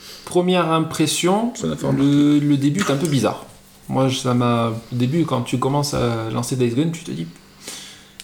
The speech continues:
Speaker 1: c'est pas ce que tu t'attends, tu sais, c'est pas le, tu, tu prends pas une grosse cinématique dans la tronche avec des, des beaux graphismes, des trucs de, de fou. C'est un petit peu, t'as un reste, moi, je suis un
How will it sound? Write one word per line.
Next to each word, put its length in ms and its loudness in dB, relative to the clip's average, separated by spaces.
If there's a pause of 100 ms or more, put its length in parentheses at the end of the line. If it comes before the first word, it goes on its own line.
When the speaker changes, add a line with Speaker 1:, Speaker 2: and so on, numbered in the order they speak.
(340)
Speaker 1:
c'est 200 -2
pas 180 2
ce 80 -4
que 80 0
tu 160 -6
t'attends, 300 0
tu 100 -6
sais, 140 0
c'est 160 -2
pas 160 2
le, 840 2 (320)
tu, 160 -16
tu 80 -12
prends 140 -2
pas 120 2
une 60 2
grosse 200 -2
cinématique 380 -4
dans 120 -4
la 80 -4
tronche 420 0
avec 180 2
des, 260 0
des 520 -6
beaux 80 -4
graphismes, 600 0
des 100 2
trucs 260 -4
de, 160 -4
de 140 -6
fou. 180 -10 (1200)
C'est 80 -8
un 60 -10 (180)
petit 120 -12
peu, 540 2
t'as 140 0
un 60 2
reste, 260 -2
moi, 160 -2
je 80 0
suis 100 -2
un 60 -2